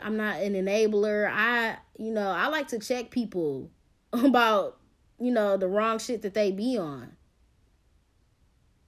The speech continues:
Because if not, it's gonna continue to be a vicious cycle of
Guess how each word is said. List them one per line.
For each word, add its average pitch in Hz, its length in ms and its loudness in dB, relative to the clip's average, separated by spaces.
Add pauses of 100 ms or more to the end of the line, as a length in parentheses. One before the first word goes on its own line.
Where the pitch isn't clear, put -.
(440)
Because 220 460 2
if 208 140 0
not, 247 280 2
it's 214 120 -2
gonna 208 200 0
continue 220 460 -4
to 208 60 2
be 208 240 -2
a 190 60 0
vicious 202 420 -2
cycle 214 420 -2
of 185 140 -2